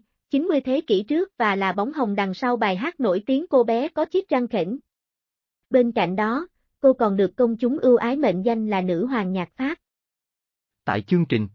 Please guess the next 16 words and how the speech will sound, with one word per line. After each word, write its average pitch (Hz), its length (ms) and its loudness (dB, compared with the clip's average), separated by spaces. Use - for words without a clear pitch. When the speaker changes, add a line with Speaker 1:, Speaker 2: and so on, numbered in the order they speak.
Speaker 2:
Thanh 170 200 0
Hoa 139 280 0
đã 117 120 0
hé 156 200 0
lộ 127 200 2
nhiều 113 280 0
câu 180 200 0
chuyện 104 280 -2
về 117 120 0
cuộc 117 220 -2
đời 107 320 0
và 107 120 -2
sự 107 160 -4
nghiệp 110 300 -2
của 131 100 0
mình. 135 220 2